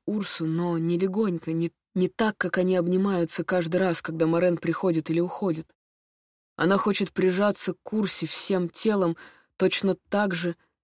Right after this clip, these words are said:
как к ней прижимался Даг, когда они с ним оставались наедине. Иногда эти мысли приходят к Морен по ночам и отзываются глухой пульсацией в животе, и ей приходится сдерживать свои руки, чтобы не трогать себя, где нельзя.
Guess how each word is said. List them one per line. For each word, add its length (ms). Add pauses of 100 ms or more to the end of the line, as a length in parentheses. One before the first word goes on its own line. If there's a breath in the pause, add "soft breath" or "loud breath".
как 180
к 100
ней 180
прижимался 720
Даг, 480
когда 300
они 200
с 140
ним 220
оставались 580
наедине. 500 (1300)
Иногда 360
эти 200
мысли 340
приходят 520
к 60
Морен 320
по 120
ночам 580
и 20
отзываются 680
глухой 440
пульсацией 760
в 80
животе, 600 (640)
и 120
ей 140
приходится 580
сдерживать 640
свои 340
руки, 360
чтобы 340
не 100
трогать 380
себя, 380
где 240
нельзя. 540